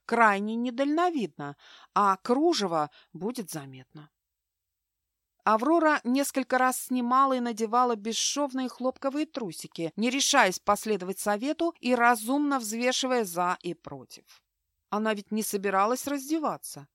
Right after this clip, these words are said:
но казалось немыслимым рядом с Джеймсом Барлоу сидеть без трусов.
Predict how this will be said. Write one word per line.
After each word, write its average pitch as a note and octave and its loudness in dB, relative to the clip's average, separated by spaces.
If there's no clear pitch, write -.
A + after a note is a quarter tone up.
но G3+ -2
казалось A3+ 2
немыслимым G#3 -2
рядом F3+ -2
с - -10
Джеймсом D#3 -6
Барлоу G3 -2
сидеть F#3+ -2
без D#3+ -8
трусов. - -16